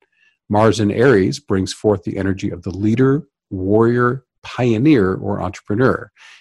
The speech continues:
And the Sagittarian South Node invites you to bring forth your past life experience as an adventurer or wisdom giver.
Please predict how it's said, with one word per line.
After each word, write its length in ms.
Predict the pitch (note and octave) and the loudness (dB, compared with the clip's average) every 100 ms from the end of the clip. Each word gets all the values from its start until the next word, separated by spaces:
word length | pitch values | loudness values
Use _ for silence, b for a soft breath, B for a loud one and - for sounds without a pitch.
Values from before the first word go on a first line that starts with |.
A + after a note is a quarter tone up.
| _ | _
And 120 | G#2+ | -4
the 60 | G#2 | -2
Sagittarian 800 | - A2+ G2+ G2 G#2+ G2 F2+ F2 | 0 0 0 -2 0 0 -2 -4
South 320 | F#2 E2+ - | -4 -6 -2
Node 380 | B2 D#3 A#2+ G#2+ | 4 6 6 4
invites 640 | G2+ G2 F#2 G#2+ C#3+ - | -2 -6 0 0 0 -4
you 140 | F#2 F2 | -10 -8
to 100 | G2+ | -8
bring 260 | F#2+ F#2 F#2 | -6 -6 -6
forth 460 | - C3+ B2 A2 | -2 0 0 -2
your 140 | F#2+ F2 | -6 -6
past 460 | - - B2 - | -8 -8 -8 -4
life 220 | F#2+ F#2 | -4 -4
experience 680 | F#2+ - - B2+ A#2+ A2+ - b b b G2 | -8 -10 -2 0 2 0 -6 b b b -10
as 140 | F#2+ | -4
an 80 | G2 | -4
adventurer 840 | F#2 F2 G2+ G#2+ - G2+ G2+ F#2 b b _ | -4 -4 -4 -4 -2 0 2 0 b b _
or 200 | G2+ F#2+ | -8 -8
wisdom 460 | D#2+ G2 F#2 F#2 E2 | -8 -8 -8 -8 -10
giver. 360 | E2 D2 - | -12 -14 -18